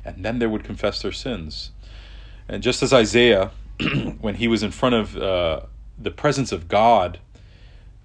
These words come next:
uh, in, when he, uh, had a vision of the Lord seated, seated at the throne, uh, if you remember that in Isaiah six, that famous scene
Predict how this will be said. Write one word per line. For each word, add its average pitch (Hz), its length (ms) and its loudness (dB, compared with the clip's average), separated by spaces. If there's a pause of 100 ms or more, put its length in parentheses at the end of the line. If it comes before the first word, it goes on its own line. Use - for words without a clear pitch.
(200)
uh, 90 440 -4 (200)
in, 107 460 -6
when 107 140 -2
he, 101 300 -6 (460)
uh, - 160 -10
had 120 200 2
a 104 60 0
vision 117 480 0
of 98 100 -2
the 107 80 0
Lord 101 320 2
seated, 107 640 -6
seated 110 400 -4
at 98 300 -10
the 90 340 -10
throne, 95 560 -4 (1400)
uh, 101 200 -2
if 101 100 -10
you 101 80 -8
remember 107 500 0
that 90 380 0
in 98 140 -6
Isaiah 87 500 -2
six, - 760 -4 (680)
that 87 180 -6
famous 123 460 0
scene 95 580 -2